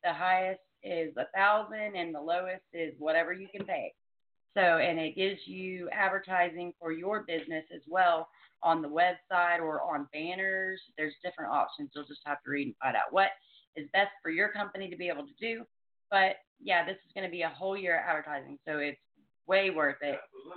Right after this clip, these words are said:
You're helping a wonderful cause, and you're helping groups from all over the United States, all over the world, unite together as one and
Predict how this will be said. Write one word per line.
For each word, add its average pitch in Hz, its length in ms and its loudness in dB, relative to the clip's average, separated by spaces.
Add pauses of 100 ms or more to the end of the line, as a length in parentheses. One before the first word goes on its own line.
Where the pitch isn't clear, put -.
You're 165 160 2
helping 220 400 2
a 190 120 -2
wonderful 185 460 -2
cause, 151 400 -2 (540)
and 214 240 -2
you're 214 120 0
helping 262 400 2
groups 262 440 -2
from 240 160 -6 (100)
all 233 280 6
over 214 540 -2
the 185 80 -10
United 190 380 -2 (140)
States, 185 360 -10 (100)
all 202 180 0
over 214 120 -2
the 202 80 -6
world, 165 440 -2 (360)
unite 190 480 4 (140)
together 156 640 2 (360)
as 160 160 2 (180)
one 143 480 0 (220)
and 160 240 0